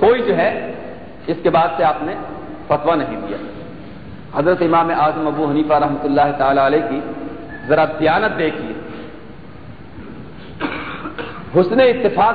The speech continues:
سے ان کے گھر میں خود ان کی صاحبزادی نے ایک مسئلہ پوچھا کہ حضور، آج میں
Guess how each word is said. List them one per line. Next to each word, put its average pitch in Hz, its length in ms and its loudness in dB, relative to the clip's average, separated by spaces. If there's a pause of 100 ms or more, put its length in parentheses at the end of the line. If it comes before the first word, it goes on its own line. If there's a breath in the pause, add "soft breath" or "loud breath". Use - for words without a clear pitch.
(120)
سے 151 80 -4 (920)
ان 214 220 0
کے 226 100 6 (140)
گھر 233 180 4
میں 175 160 -2 (680)
خود 220 200 6
ان 214 180 2
کی 214 80 6 (100)
صاحبزادی 180 500 4
نے 175 80 0
ایک 175 140 0
مسئلہ 156 240 2 (100)
پوچھا 123 300 -4 (720)
کہ 147 60 2
حضور، 160 280 6
آج 180 260 6 (100)
میں 185 220 0